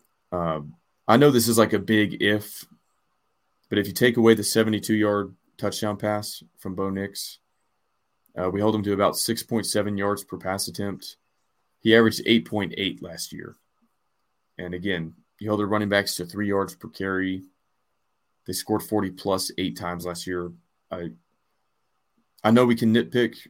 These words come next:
and there is room for improvement on defense, but I, I just wanna give those guys a shout out 'cause I think that all things considered, that was a stout enough defensive performance to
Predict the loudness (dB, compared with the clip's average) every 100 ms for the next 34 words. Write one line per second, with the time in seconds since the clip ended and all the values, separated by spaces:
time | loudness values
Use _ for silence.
0 | -6 -2 -2 -2 -6 -6 -6 -6 -4 -4
1 | -6 -8 -10 -10 -8 -8 -8 -6 -8 -6
2 | -8 -8 -8 -8 -6 -8 -8 -6 -4 -4
3 | -8 -12 -10 -8 -10 -10 -14 -14 _ _
4 | _ _ _ _ _ _ _ _ _ _
5 | _ _ _ _ _ _ _ _ 4 4
6 | 6 0 -2 -4 -4 -4 -4 -8 -10 _
7 | _ _ _ _ _ -2 -2 -2 -4 -2
8 | 2 2 2 -4 -6 -8 -10 -10 -10 -12
9 | -16 -16 -12 -12 -10 -10 -10 -10 -10 -12